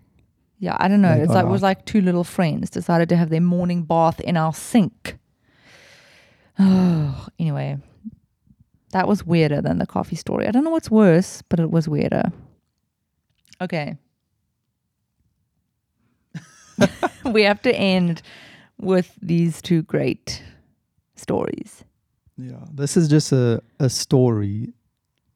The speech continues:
Speaker 2: podcast, a recap
Speaker 1: Yeah.
Speaker 2: of the last
Speaker 1: Yeah.
Speaker 2: two weeks.
Speaker 1: A fun thing that I did today was walk to the beach. I just had to add that. I can't remember if I already did, but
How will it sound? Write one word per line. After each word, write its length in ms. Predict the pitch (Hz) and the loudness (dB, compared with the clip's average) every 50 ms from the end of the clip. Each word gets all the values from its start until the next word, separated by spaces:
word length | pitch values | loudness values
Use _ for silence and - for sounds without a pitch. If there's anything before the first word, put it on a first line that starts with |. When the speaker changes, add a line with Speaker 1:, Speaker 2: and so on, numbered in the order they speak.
| _ _ | _ _
Speaker 2:
podcast, 760 | - - 196 160 120 - - - - - 170 - - _ _ | -8 -6 -6 -6 -6 -6 -8 -8 -8 -8 -10 -12 -16 _ _
a 120 | - 175 147 | -6 -4 -2
recap 300 | 135 127 120 127 131 139 | -2 0 0 0 2 4
Speaker 1:
Yeah. 380 | 226 247 254 247 196 156 - - - - - - _ | 4 6 6 6 4 4 0 -2 -6 -12 -20 -20 _
Speaker 2:
of 240 | - 143 131 117 113 | -8 -8 -8 -6 -6
the 100 | 113 117 | -8 -6
last 520 | 113 117 117 117 120 117 - - - - - - | -4 -2 -2 -2 -2 -4 -6 -14 -20 -20 -12 -2
Speaker 1:
Yeah. 340 | - 208 202 170 143 127 120 | 2 2 2 2 2 0 0
Speaker 2:
two 60 | 123 117 | 0 0
weeks. 480 | 110 110 - - - - - - - _ _ _ _ _ _ _ _ | -2 -2 -6 -12 -20 -20 -20 -20 -20 _ _ _ _ _ _ _ _
Speaker 1:
A 60 | 208 | -8
fun 340 | - - - 247 247 262 247 | -4 0 2 2 4 2 2
thing 180 | - 240 233 233 | 2 2 4 4
that 80 | 214 | 4
I 180 | 202 202 214 220 | 4 4 4 4
did 180 | 190 190 175 165 | 4 0 -2 -2
today 400 | 165 156 165 156 156 151 165 170 - _ _ _ _ _ _ _ | 0 0 0 0 0 -2 -4 -4 -8 _ _ _ _ _ _ _
was 180 | - 180 170 165 | -6 -6 -4 -4
walk 300 | 160 160 165 170 - - | -2 -2 0 -2 -2 -4
to 80 | - 196 | -6 -6
the 80 | 190 | -6
beach. 520 | 175 - - - - - - - - - _ _ _ _ _ _ _ - | -6 -6 -10 -12 -14 -18 -20 -20 -20 -20 _ _ _ _ _ _ _ -4
I 60 | 190 | -4
just 160 | 185 180 - | -4 -2 -4
had 140 | - 180 - | -4 -6 -6
to 160 | - - - | -6 -6 -4
add 140 | 185 196 190 | -4 -4 -4
that. 140 | 208 202 202 | -2 -2 -2
I 60 | 202 | -2
can't 280 | - - 214 208 202 - | -2 0 -2 -2 0 0
remember 280 | 196 196 190 190 196 | 0 0 0 0 -2
if 120 | 196 - - | -4 -4 -4
I 60 | 214 | -4
already 280 | 208 208 202 196 214 | -4 -4 -4 -4 -4
did, 280 | 196 - 214 214 202 190 | -4 -4 -6 -6 -6 -6
but 120 | - - | -8 -6